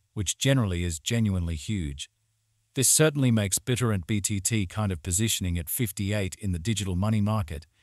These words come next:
in every way that really matters, in spite of prevalent thinking.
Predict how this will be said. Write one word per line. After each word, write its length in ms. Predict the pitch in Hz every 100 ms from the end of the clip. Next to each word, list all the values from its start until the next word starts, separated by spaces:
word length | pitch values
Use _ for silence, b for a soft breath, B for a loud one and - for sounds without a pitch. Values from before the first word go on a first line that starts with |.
| _ 110
in 100 | 113
every 260 | 120 117
way 240 | 104 104 98
that 140 | 87
really 300 | 92 101 87
matters, 500 | 98 110 90 80 - -
in 100 | 87
spite 360 | - 110 104
of 120 | 87
prevalent 460 | - 107 87 80 78
thinking. 420 | - 107 82 73